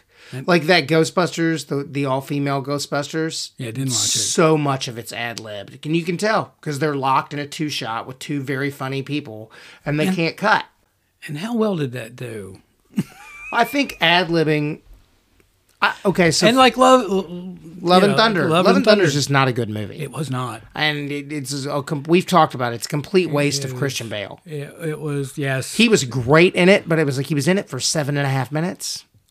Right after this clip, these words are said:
Speaker 1: I, it, I've, you know, staying off topic just one more time.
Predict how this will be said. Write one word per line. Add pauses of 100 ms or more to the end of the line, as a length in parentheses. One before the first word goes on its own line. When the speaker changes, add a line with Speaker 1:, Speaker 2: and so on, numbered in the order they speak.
Speaker 1:
I,
it, (500)
I've,
you
know, (460)
staying
off
topic
just
one
more
time.